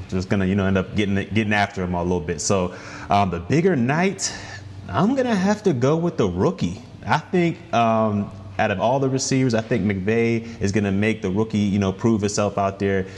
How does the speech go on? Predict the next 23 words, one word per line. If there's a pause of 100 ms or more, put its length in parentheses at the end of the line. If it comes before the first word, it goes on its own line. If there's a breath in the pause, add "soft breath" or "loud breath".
and
say,
"Yo,
you
gotta
beat
this
one-on-one
coverage
before
we
put
any
attention
on
you." (240 loud breath)
And
I
think
that'll
give
him,
um,